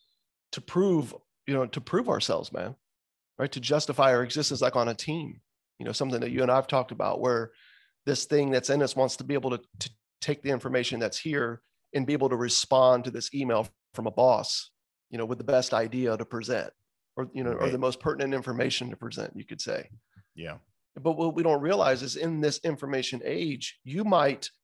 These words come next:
Speaker 1: respond to that, to that boss, by the way, in a group email, 'cause you want everyone else to see that you responded first, and you want to, you want <laughs> everyone to see, right,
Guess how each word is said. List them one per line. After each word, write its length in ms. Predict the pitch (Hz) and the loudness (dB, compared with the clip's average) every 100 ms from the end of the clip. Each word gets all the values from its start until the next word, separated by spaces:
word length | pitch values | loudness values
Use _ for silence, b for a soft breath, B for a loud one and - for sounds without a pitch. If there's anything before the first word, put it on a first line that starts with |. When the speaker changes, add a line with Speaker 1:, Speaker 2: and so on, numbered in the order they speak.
| - | -8
Speaker 1:
respond 640 | 139 - - 143 175 190 | -6 -4 2 4 4 2
to 40 | 123 | 4
that, 260 | 123 - - | 4 2 -4
to 100 | - | -10
that 220 | 120 110 - | -6 -4 -2
boss, 420 | 98 98 - - _ _ | -2 -2 -8 -12 _ _
by 100 | 117 | -2
the 100 | 113 | -2
way, 280 | 101 95 - _ _ | -2 -6 -8 _ _
in 100 | 131 | -2
a 80 | 113 | -2
group 380 | - 120 127 113 | -4 -6 -6 -6
email, 440 | 117 98 - - _ _ _ _ _ | -8 -8 -10 -14 _ _ _ _ _
'cause 140 | 123 | -10
you 80 | 135 | -4
want 160 | 127 120 | 0 2
everyone 340 | 120 120 117 | 0 -2 -4
else 180 | 117 - | -4 -6
to 80 | - | -6
see 180 | - 139 | -4 -4
that 140 | 127 | -4
you 100 | 127 | -6
responded 520 | 135 - 170 147 117 | -8 0 2 2 0
first, 460 | - 160 139 143 - | 0 0 0 -6 -8
and 100 | 196 | -4
you 80 | 175 | 0
want 240 | 165 160 202 | 2 2 -2
to, 140 | - _ | -8 _
you 100 | 160 | 2
want 140 | 170 | 6
<laughs> 0 | |
everyone 320 | 240 233 226 214 | 6 6 2 2
to 80 | |
see, 380 | 202 - 160 151 - | -2 -2 -2 -4 0
right, 240 | 175 180 | 2 2